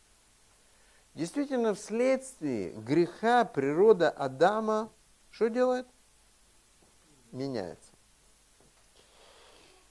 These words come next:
И его дети рождаются с изменённой природой. То есть, ну, они имеют другую природу, чем была первоначально у Адама.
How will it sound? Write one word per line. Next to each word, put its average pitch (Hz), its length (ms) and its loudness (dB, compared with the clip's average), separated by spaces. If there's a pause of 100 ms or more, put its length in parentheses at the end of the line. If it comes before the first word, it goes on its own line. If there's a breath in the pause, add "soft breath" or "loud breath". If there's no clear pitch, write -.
(240)
И 175 60 -6
его 247 340 2
дети 214 800 4
рождаются 202 1040 2
с - 260 -12 (140)
изменённой 202 1120 -2 (2250)
природой. 156 560 4 (960)
То - 120 -20
есть, - 140 -18
ну, 127 360 -2
они 190 240 4
имеют 196 240 4
другую 208 400 4
природу, 120 580 0
чем 165 260 2
была 180 300 4
первоначально 151 760 -6
у 147 60 -2
Адама. 117 380 -2